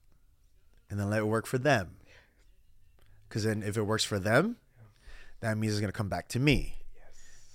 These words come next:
Speaker 1: So that means I'm letting my money work through someone else.
Speaker 2: Yeah. <laughs> That's the name of the game. <laughs>
Speaker 1: Well, I'm just saying, man. Like,
Speaker 2: Yeah,
Speaker 1: that's
Speaker 2: man.
Speaker 1: why these decisions that I'm making, it may seem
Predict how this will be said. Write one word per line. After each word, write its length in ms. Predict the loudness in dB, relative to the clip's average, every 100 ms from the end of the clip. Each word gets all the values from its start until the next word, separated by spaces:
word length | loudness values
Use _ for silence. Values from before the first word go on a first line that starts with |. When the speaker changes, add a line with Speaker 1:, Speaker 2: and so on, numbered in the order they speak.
| -18 -8
Speaker 1:
So 140 | -2
that 160 | 0 2
means 160 | 2
I'm 140 | 2 4
letting 200 | 6 6
my 100 | 4
money 260 | 4 2
work 280 | 6 6 6
through 80 | 2
someone 360 | -2 -2 0 4
else. 520 | 4 2 -6 -10 -12 -20 -16
Speaker 2:
Yeah. 800 | -16 -12 -8 -6 -2 -2 -4 -6 -8 -14 -18
<laughs> 720 | -16 -14 -16 -16 -20 -20 -18
That's 340 | -16 -14 -12
the 120 | -2 -2
name 200 | -2 -4
of 60 |
the 80 | -10
game. 260 | -8 -6 -6 -8 -20 -4
<laughs> 80 | -4 -4 -12 -20 -20 -20 -20 -20 -20 -20 -20 -20 -20 _ -4 -2 -6 -18 -20 -20 -20 -20 -18 -14
Speaker 1:
Well, 140 | -12
I'm 180 | -8 0
just 200 | 2 4
saying, 400 | 6 8 8 6
man. 280 | 4 4 6
Like, 200 | 6 4
Speaker 2:
Yeah, 280 | -2 -4 -2 2 8
Speaker 1:
that's 280 | 10 10
Speaker 2:
man. 40 | 10
Speaker 1:
why 320 | 12 12 10
these 320 | 4 0 0
decisions 460 | 2 2 2 4 2
that 120 | 2
I'm 180 | 4 4
making, 400 | 4 4 2 0
it 120 | -2
may 200 | -2 -2
seem 520 | 0 0 0 0 -2